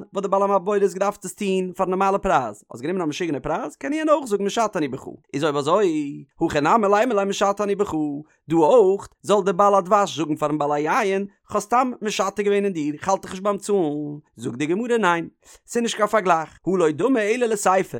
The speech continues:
פשט, אין דער ציור פון דער משנה איז נישט דומה צו דעם ציור מיט דעם בעל המבואות, נאר עס איז דומה צו דעם ציור פון דער סייפא פון יענער ברייתא. וואו שטייט דארט אין דער סייפא? אין דער סייפא שטייט דארט, אז ווי אים אמא לוי, וואס איז דער אייער האט לויפט אין תפיסה, און ער זאגט פאר דעם בעל המבואות,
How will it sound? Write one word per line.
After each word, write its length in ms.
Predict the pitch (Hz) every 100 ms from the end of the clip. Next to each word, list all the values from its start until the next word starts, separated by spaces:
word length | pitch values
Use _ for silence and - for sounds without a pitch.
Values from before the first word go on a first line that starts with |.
| - -
פשט, 180 | 160 -
אין 140 | 180 247
דער 100 | 240
ציור 200 | - 226
פון 100 | 196
דער 80 | 175
משנה 300 | 220 - 180 170 - -
איז 140 | 190
נישט 200 | 185 156
דומה 300 | 180 277 294
צו 140 | - 175
דעם 180 | 202
ציור 300 | 196 202 190
מיט 140 | 170 165
דעם 80 | 160
בעל 180 | 170
המבואות, 440 | 170 160 143 147 143 185 - -
נאר 100 | 170
עס 120 | 175
איז 100 | 165
דומה 300 | 143 254 254
צו 120 | 202 190
דעם 100 | 175
ציור 380 | 254 240 190 196 - - _ -
פון 120 | 180
דער 100 | 170
סייפא 380 | - 277 277 202
פון 140 | 165
יענער 200 | 147 139
ברייתא. 360 | 127 117 117 117
וואו 120 | 208
שטייט 240 | - 196
דארט 160 | 180 165
אין 60 |
דער 80 | 156
סייפא? 360 | 147 127 123 127 135 _ -
אין 60 | 120
דער 80 |
סייפא 300 | 117 160 233
שטייט 280 | 160 156 202
דארט, 200 | 170 139 - -
אז 160 | 135
ווי 100 | 127
אים 240 | - 247 233
אמא 240 | 220 240
לוי, 260 | 196 123 - _ _
וואס 200 | 226 269
איז 80 | 208
דער 200 | 208 202
אייער 220 | 175 214
האט 120 | 175
לויפט 200 | 190 208
אין 80 | 156
תפיסה, 420 | 147 190 180 131 131 _ -
און 120 | 180
ער 80 | 151
זאגט 260 | 170 -
פאר 140 | - 165
דעם 120 | 151
בעל 180 | 196 214
המבואות, 440 | 165 139 185